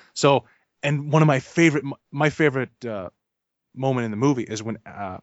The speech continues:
Michael Caine is saying, "You know, I told you once that a guy drowned, a guy almost drowned, uh, and, you know, he talked about what it was like." And Angier's like, "Yeah, he said it was like going home." And, uh, Cutter says, "I lied. He said it was agony."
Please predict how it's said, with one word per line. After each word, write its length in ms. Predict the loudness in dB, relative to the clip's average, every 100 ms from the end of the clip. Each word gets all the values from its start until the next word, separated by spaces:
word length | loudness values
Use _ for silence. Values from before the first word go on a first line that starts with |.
| -6
Michael 260 | -2 -2
Caine 220 | -4 -2 -2
is 100 | -4
saying, 400 | 0 0 -2 -8 _ _ -2
"You 60 |
know, 60 | 0
I 40 |
told 260 | 4 4 4
you 80 | 2
once 220 | -2 -4
that 120 | -6
a 40 | -6
guy 200 | -6 -6
drowned, 500 | -8 -10 -8 -10 -12 -14
a 140 | -10
guy 140 | -6 -4
almost 300 | -4 -6 -8
drowned, 320 | -8 -8 -10 _ _ _ _ -14
uh, 60 |
and, 140 | -10 -8
you 60 |
know, 60 | -8
he 60 | -6
talked 320 | -2 -2 -2
about 320 | -2 -2 -4
what 160 | -8 -6
it 20 |
was 160 | -6
like." 280 | 0 0 0 _ -12
And 100 | -6
Angier's 300 | -6 -4 -4
like, 140 | 0
"Yeah, 100 | 2
he 80 | 2
said 140 | 4 2
it 40 |
was 80 | 4
like 140 | 2
going 240 | 2 0 2
home." 240 | 0 0 _ _ _ _ _ _ _ _ _ _ _ _ -12
And, 220 | -6 -4
uh, 320 | -2 0 0 -4 -4
Cutter 220 | 0 0
says, 260 | 0 -4 -4 _ _
"I 80 | -2
lied. 380 | 2 2 0 -12 _ _ _ _ _ _ _ _
He 120 | -6 0
said 300 | 4 4 2
it 120 | -4
was 220 | -6 -6
agony." 460 | -4 -4 -6 -14 -20